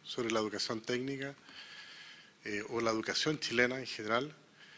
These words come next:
y que pasan los años y no se resuelven. Quiero hacer un breve recuento de ellos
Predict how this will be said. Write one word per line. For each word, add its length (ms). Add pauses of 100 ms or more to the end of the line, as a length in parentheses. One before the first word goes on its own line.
(440)
y 160
que 320
pasan 400
los 160
años 400
y 120
no 120
se 160
resuelven. 600 (420)
Quiero 160
hacer 240
un 180
breve 300
recuento 640
de 180
ellos 240